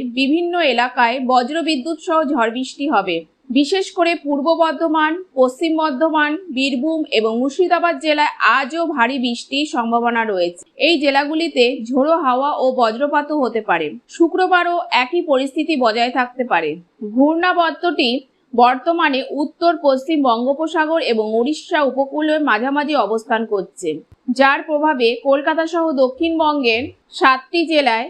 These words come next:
হালকা থেকে মাঝারি বৃষ্টির পাশাপাশি ঘন্টায় চল্লিশ কিলোমিটার বেগে ঝোড়ো হাওয়া বইতে পারে। উত্তরবঙ্গের পরিস্থিতি আরও উদ্বেগজনক। দার্জিলিং, উত্তর দিনাজপুর, মা-, মালদা সহ কয়েকটি জেলায় ভারী বৃষ্টির সতর্কতা জারি করা হয়েছে।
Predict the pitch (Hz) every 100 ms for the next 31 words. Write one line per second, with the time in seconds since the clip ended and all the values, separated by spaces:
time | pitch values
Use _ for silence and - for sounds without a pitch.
0 | - 254 240 262 330 330 320 320 254 233
1 | 285 302 269 262 - 214 - 226 285 269
2 | 285 277 240 - - 233 247 262 269 311
3 | 320 311 254 262 339 349 339 330 330 330
4 | 262 247 277 240 254 294 311 247 269 247
5 | 226 220 220 190 170 143 _ _ 311 339
6 | 359 359 359 349 349 302 269 277 320 311
7 | 330 - 247 285 320 254 233 247 214 220
8 | 190 175 - _ _ - 226 247 254 254
9 | 320 320 320 415 _ _ - 285 339 339
10 | 330 330 311 - 320 320 277 240 254 233
11 | 262 277 285 311 330 370 339 285 277 262
12 | 262 269 339 311 294 262 226 247 247 240
13 | 254 320 277 262 302 311 302 233 269 285
14 | 302 254 226 233 254 254 262 220 196 202